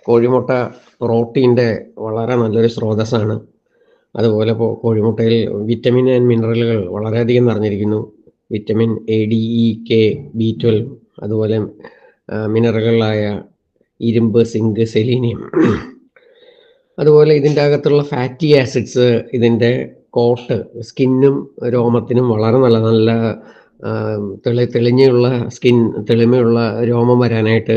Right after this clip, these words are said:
ഫാറ്റി ആസിഡ്സ് വളരെയധികം ഉപകരിക്കും. എന്നാൽ ഇത് പച്ചയ്ക്ക് കൊടുക്കുന്നതുകൊണ്ട് കുറേ പ്രശ്നങ്ങളുണ്ട്. ആദ്യത്തെ പ്രശ്നം എന്ന് വെച്ചാൽ എല്ലാ കോഴിമുട്ടയിലും ബാക്ടീരിയ, Salmonella,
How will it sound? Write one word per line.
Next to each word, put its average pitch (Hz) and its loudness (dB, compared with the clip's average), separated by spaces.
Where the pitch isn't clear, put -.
ഫാറ്റി 101 -4
ആസിഡ്സ് 107 -2
വളരെയധികം 107 0
ഉപകരിക്കും. 101 0
എന്നാൽ 135 4
ഇത് 127 2
പച്ചയ്ക്ക് 123 -4
കൊടുക്കുന്നതുകൊണ്ട് 117 4
കുറേ 113 -2
പ്രശ്നങ്ങളുണ്ട്. 107 -2
ആദ്യത്തെ 113 -2
പ്രശ്നം 113 -2
എന്ന് 117 4
വെച്ചാൽ 110 0
എല്ലാ 120 0
കോഴിമുട്ടയിലും 113 2
ബാക്ടീരിയ, 117 2
Salmonella, 113 2